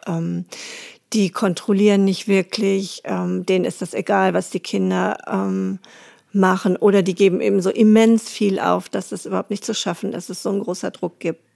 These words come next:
Die sind in den Sprechstunden nicht immer erreichbar. Ähm, ich hab hier viele Lehrer erlebt, die sich ungemein angestrengt haben und wirklich äußerst fantasievoll an die Sache rangegangen sind. Aber ich kenne eben auch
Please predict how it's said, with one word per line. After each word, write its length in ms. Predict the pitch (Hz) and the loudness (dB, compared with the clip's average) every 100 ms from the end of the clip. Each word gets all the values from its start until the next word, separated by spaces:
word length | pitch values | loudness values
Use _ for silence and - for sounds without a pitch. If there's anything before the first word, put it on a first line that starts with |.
| _ | _
Die 180 | 214 202 | -2 0
sind 200 | 190 190 | 0 -2
in 100 | 196 | 0
den 120 | 196 | -2
Sprechstunden 520 | 190 190 185 - 185 185 | -2 -4 -4 -2 -2 -2
nicht 140 | 185 - | -4 -2
immer 240 | 190 180 | -2 0
erreichbar. 840 | 180 175 180 170 - 170 175 175 202 - - - - - - | -4 -2 -2 -2 -6 -6 -4 -6 -8 -16 -18 -18 -20 -14 -4
Ähm, 480 | 190 180 180 175 214 - _ | -2 0 -2 -4 -6 -14 _
ich 200 | 214 220 | 2 2
hab 160 | 202 - | 0 2
hier 200 | 208 196 | 2 2
viele 580 | - 202 190 185 190 - | 0 0 2 2 0 -4
Lehrer 320 | 208 190 190 | 2 4 4
erlebt, 340 | 190 180 175 - | 2 2 0 0
die 60 | 180 | -2
sich 300 | 175 - - _ _ | -2 -8 -16 _ _
ungemein 500 | 233 262 214 165 165 | 4 6 4 2 -2
angestrengt 600 | - 180 175 - 175 180 | -2 -4 -4 -4 -6 -4
haben 180 | 185 180 | -4 -6
und 240 | 185 - - - | -4 -8 -10 -10
wirklich 400 | 190 190 190 - | -2 -2 -2 -2
äußerst 360 | 190 220 208 - | 0 2 -2 -2
fantasievoll 800 | 185 185 170 196 202 185 175 180 - - - - _ | -4 -4 -4 -4 -4 -4 -4 -4 -10 -18 -20 -20 _
an 140 | 208 | 0
die 80 | 185 | 0
Sache 320 | 175 180 180 | 0 -2 -2
rangegangen 640 | 170 190 196 202 190 196 202 | -2 -2 -2 -2 -2 -2 -2
sind. 340 | 196 196 202 - | -2 -4 -6 -2
Aber 180 | 190 196 | 0 0
ich 140 | - | -4
kenne 260 | - 196 220 | -2 0 0
eben 200 | 190 214 | -2 -2
auch 180 | 202 | -4